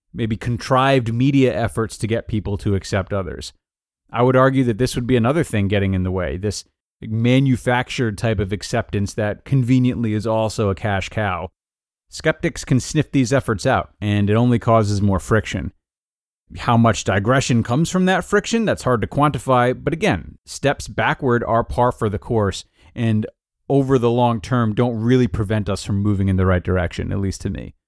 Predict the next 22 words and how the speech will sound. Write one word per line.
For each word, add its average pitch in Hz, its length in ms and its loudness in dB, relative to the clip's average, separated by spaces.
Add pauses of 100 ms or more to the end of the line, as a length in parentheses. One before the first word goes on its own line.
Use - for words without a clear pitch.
(460)
So 113 300 -2
generally 131 540 4
speaking, 123 640 0 (600)
the 120 80 -4
trend 139 420 0
towards 120 320 -2
more 117 300 2
acceptance 113 640 -4
and 107 200 -2
therefore 117 400 2
better 113 300 2
relationships 131 800 0
has 147 340 0
happened 113 360 0
over 98 220 0
time 95 320 0
and 139 160 0
will 170 160 6
continue 117 480 0
to 101 80 0
do 92 180 0
so. 90 400 0